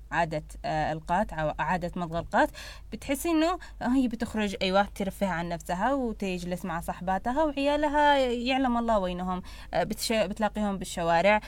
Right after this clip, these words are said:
آه، بتلاقي بيتها مش مرتب زي الناس. بيجي الليل، لأنه زي ما أنت قلتي، القات مادة محفزة،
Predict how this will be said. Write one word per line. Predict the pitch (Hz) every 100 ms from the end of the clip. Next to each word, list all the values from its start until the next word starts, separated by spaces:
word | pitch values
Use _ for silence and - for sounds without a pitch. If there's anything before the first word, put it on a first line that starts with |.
| - -
آه، | 202
بتلاقي | 190 202 214 202 208
بيتها | 196 196 208
مش | 196 -
مرتب | 190 180 180 175
زي | 175 165
الناس. | 165 165 196 220 - - 220
بيجي | 226 208
الليل، | 202 202 202 -
لأنه | 180 - 202 202 180
زي | 214
ما | 226
أنت | 226
قلتي، | 220 220 214 254
القات | 208 180 - 247 247 -
مادة | 214 214 202
محفزة، | 226 220 262 - 190 160